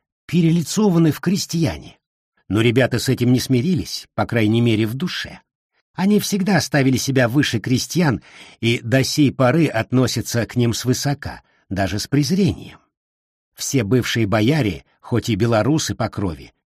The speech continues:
ярые полонофилы. Если честно, они культурнее, имеют тягу к образованию,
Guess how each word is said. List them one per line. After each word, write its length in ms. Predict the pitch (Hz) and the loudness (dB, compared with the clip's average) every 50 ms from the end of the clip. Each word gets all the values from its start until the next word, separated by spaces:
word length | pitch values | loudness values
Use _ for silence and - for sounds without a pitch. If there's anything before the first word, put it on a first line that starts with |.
| _ _ _ _ _ _ - | _ _ _ _ _ _ -12
ярые 600 | 98 80 71 101 117 123 131 117 110 110 107 104 | -12 -8 -4 -2 0 0 0 0 0 0 0 0
полонофилы. 840 | - - 104 101 98 95 90 85 78 - - - 62 55 - - - _ _ _ _ _ _ _ _ _ _ _ _ _ _ _ _ _ | -2 -2 -2 -2 -2 -2 -4 -6 -8 -12 -16 -18 -18 -20 -20 -20 -20 _ _ _ _ _ _ _ _ _ _ _ _ _ _ _ _ _
Если 400 | - 147 139 196 185 - - 190 | -8 -4 -2 -2 -2 0 -2 -4
честно, 480 | - - - 208 190 - - 147 131 120 - | -4 -2 0 0 0 0 0 0 -2 -2 0
они 260 | 139 147 160 165 156 | 0 2 2 2 0
культурнее, 880 | - 180 180 143 - - 214 226 185 101 98 82 69 60 - - _ _ _ _ _ | 0 -2 -2 -2 -2 -2 0 0 2 0 0 -2 -4 -8 -16 -20 _ _ _ _ _
имеют 380 | 113 113 123 131 135 127 - - | -2 0 2 2 2 0 -2 -2
тягу 360 | - 143 143 127 117 135 123 - | -2 0 0 2 2 2 2 2
к 60 | 147 | 0
образованию, 840 | 135 127 127 110 127 127 113 135 175 175 135 104 87 71 64 - | 0 2 2 2 2 2 2 0 0 0 0 0 -2 -4 -8 -14